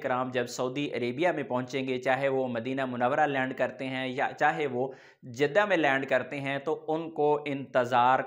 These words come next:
करने की ज़रूरत नहीं रहेगी, ना ही उनको कतारों में लगने की ज़रूरत है और ना ही उनको अपना सामान उठाने की ज़रूरत है। इस प्रोजेक्ट के तहत उनका सामान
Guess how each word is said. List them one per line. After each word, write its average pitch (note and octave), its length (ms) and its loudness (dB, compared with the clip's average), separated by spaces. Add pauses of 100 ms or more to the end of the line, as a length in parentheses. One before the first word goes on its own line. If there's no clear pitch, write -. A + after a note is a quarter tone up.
करने B2+ 260 -2
की C3 180 -8
ज़रूरत A#2 500 -2
नहीं A2+ 380 -4
रहेगी, D3 440 0 (340)
ना C#3+ 240 2
ही E3 200 -2
उनको C#3 340 -4
कतारों C3 400 4
में E3+ 100 0
लगने D#3+ 280 2
की E3 140 -8
ज़रूरत D3+ 420 2
है D#3 160 0
और B2+ 160 2
ना C3 200 0
ही C#3 180 -6
उनको B2+ 280 -6
अपना C3+ 280 -2
सामान B2+ 580 0 (100)
उठाने C3 340 -4
की A#2 160 -12
ज़रूरत G#2+ 420 -4
है। G#2+ 160 -6 (320)
इस F#3 120 2
प्रोजेक्ट G3+ 380 2
के G3 80 -4
तहत E3 360 2
उनका F3 300 -2
सामान D3+ 400 -2